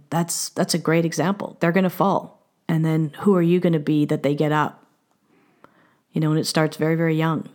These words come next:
Who are you gonna be that, that they, they don't, they don't grow up as careful, scared, timid,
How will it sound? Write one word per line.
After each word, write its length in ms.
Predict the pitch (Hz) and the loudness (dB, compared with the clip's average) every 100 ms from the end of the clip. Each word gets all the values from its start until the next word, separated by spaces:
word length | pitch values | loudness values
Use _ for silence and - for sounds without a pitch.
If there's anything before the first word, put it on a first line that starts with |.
| - | -2
Who 120 | 180 | 0
are 60 | 165 | 4
you 180 | 165 | 4
gonna 180 | 170 170 | 2 2
be 200 | 156 160 | 2 0
that, 280 | 156 147 - - - - | 2 -2 -2 -10 -20 -6
that 200 | 165 156 | -2 0
they, 220 | 165 151 - | 2 0 -2
they 100 | - 175 | 2 4
don't, 240 | 165 - - _ _ | 2 0 -10 _ _
they 140 | 180 190 | 2 4
don't 260 | 196 185 185 | 4 2 2
grow 180 | 175 | 2
up 220 | 170 170 131 | 2 2 0
as 280 | 156 151 | 0 -2
careful, 800 | - - 170 165 - 160 151 156 - - - - | -6 -2 2 2 0 0 0 -2 -6 -20 -20 -20
scared, 840 | - - - 175 170 165 160 156 - _ _ _ _ _ _ | -8 -6 0 2 4 4 2 0 -8 _ _ _ _ _ _
timid, 640 | - - 175 165 156 156 | -4 2 4 4 2 0